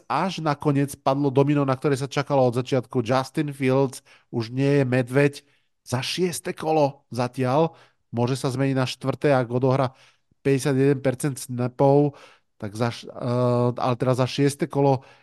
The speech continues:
išiel nakoniec do Pittsburghu Steelers, odkiaľ odišiel spomínaný Kenny Pickett. Čo hovoríš na tieto mená? Podľa mňa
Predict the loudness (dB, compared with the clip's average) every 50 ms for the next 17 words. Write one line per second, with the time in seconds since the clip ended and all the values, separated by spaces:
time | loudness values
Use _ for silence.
0 | _ -10 -8 -8 -8 -8 -4 0 2 4 4 4 4 2 0 -2 -2 -2 -4 -2
1 | -2 0 -2 -2 2 2 0 2 0 -2 -4 -2 2 2 2 2 4 2 0 -2
2 | -2 -4 -4 -2 0 0 0 -2 -2 -4 -8 -10 -10 -8 -6 -4 -4 -2 -4 -4
3 | -6 -8 -6 -4 -4 -4 -4 -6 -10 -10 -8 -6 -4 -4 -4 -4 -6 -8 -8 -6
4 | -6 -6 -6 -8 -8 -10 -6 -4 -4 -4 -4 _ _ _ _ _ _ _ _ _
5 | _ _ _ _ _ _ _ _ _ _ _ _ _ _ _ _ _ _ _ _
6 | _ _ _ _ 2 4 6 6 8 8 8 8 6 6 4 2 0 0 0 -2
7 | -2 0 -2 0 0 0 0 0 0 0 0 0 2 0 0